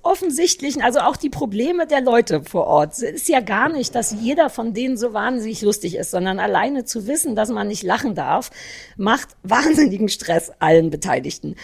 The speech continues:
Und dann gibt es eben tatsächlich die Momente, wo irgendjemand sich irgendein Hühnchenkostüm aufsetzt. Ganz furchtbar, auch nicht witzig. Jeder Mirko Nonchef ist auch dabei und der macht so seine üblichen Mirko Nonchef-Sachen und alles, worüber ich im Leben nicht lachen würde. Keine Sorge.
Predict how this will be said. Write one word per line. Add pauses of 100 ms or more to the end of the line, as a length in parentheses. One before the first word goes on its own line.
(220)
Und
dann
gibt
es
eben
tatsächlich
die
Momente,
wo
irgendjemand
sich
irgendein
Hühnchenkostüm
aufsetzt.
Ganz
furchtbar,
auch
nicht
witzig.
Jeder
Mirko
Nonchef
ist
auch
dabei
und
der
macht
so
seine
üblichen
Mirko
Nonchef-Sachen
und
alles,
worüber
ich
im
Leben
nicht
lachen
würde.
Keine
Sorge.